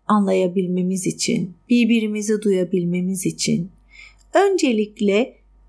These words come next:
bizim kendimizi olduğumuz gibi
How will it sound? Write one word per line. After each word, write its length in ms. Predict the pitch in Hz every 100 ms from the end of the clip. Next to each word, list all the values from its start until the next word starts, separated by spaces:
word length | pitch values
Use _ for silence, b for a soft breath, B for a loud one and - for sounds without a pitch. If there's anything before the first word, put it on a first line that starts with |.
| -
bizim 540 | 214 247 208 196 214 - _ -
kendimizi 920 | 247 233 214 220 233 233 277 277 - -
olduğumuz 680 | 226 233 214 226 226 240 240
gibi 440 | 214 185 175 175